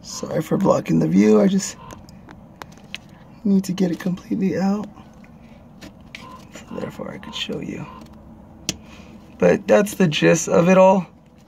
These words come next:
I ordered the, uh, the actual cable lock. That's what it's called, a cable lock.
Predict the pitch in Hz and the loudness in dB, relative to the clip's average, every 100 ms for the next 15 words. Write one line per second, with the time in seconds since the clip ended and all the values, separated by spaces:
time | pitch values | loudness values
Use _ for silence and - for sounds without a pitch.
0 | - - - - - 165 - 170 170 170 | -20 -20 -20 -18 -2 2 4 4 4 4
1 | 165 160 - _ - - - - - - | 0 -2 -8 _ -20 -20 -20 -20 -20 -20
2 | - - - - - - - - - - | -20 -20 -20 -20 -20 -12 0 0 2 -4
3 | - - - - 139 175 165 - 180 175 | -6 -10 2 2 4 0 -2 2 4 6
4 | 180 165 - _ _ _ _ _ _ _ | 4 0 -8 _ _ _ _ _ _ _
5 | - - 196 175 175 170 165 165 - - | -20 -2 0 4 6 6 4 2 -4 -16
6 | - _ _ - _ _ _ _ - - | -20 _ _ -20 _ _ _ _ -8 -4
7 | - 143 - 151 143 147 160 147 143 - | 0 0 0 2 2 0 2 4 4 4
8 | 127 - | 2 -2